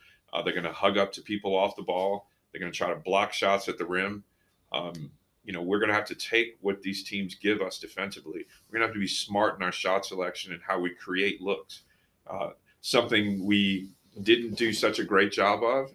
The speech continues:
at, at Cumberland. Uh, we have an opportunity to come back home and, and kinda right the ship offensively in, in how we play. And then Lindsey Wilson, uh,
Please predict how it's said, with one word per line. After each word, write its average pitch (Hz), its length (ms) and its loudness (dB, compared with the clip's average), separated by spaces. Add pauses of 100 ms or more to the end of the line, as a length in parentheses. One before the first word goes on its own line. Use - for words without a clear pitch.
at, 87 140 2 (140)
at 85 160 0
Cumberland. 127 600 -2 (480)
Uh, 98 300 -4
we 107 340 0
have 104 180 6
an 98 80 0
opportunity 101 680 0
to 90 260 2 (180)
come 104 200 -2
back 95 220 4
home 95 460 0 (100)
and, 87 260 -2 (360)
and 90 100 -6
kinda 98 220 0
right 95 280 6
the 95 60 -6
ship 101 360 0
offensively 92 640 -2
in, 87 180 -10
in 87 80 -12 (100)
how 92 140 2
we 92 120 2
play. 90 320 -2 (640)
And 117 100 0
then 110 140 4
Lindsey 110 280 4
Wilson, 98 500 4 (440)
uh, - 360 -10